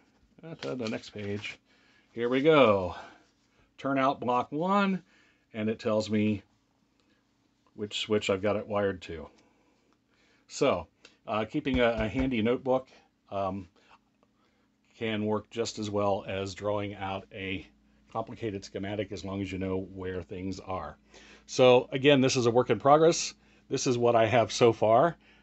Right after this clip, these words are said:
Uh, and eventually, once I get everything wired in, um,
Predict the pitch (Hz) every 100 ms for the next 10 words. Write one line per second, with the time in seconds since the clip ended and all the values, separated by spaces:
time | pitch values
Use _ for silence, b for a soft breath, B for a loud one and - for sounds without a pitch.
0 | _ 95 95 - 107 98 98 104 120 117
1 | 117 120 110 107 104 110 110 107 110 104
2 | 107 107 104 113 117 120 - _ _ _
3 | - 92 90 90 87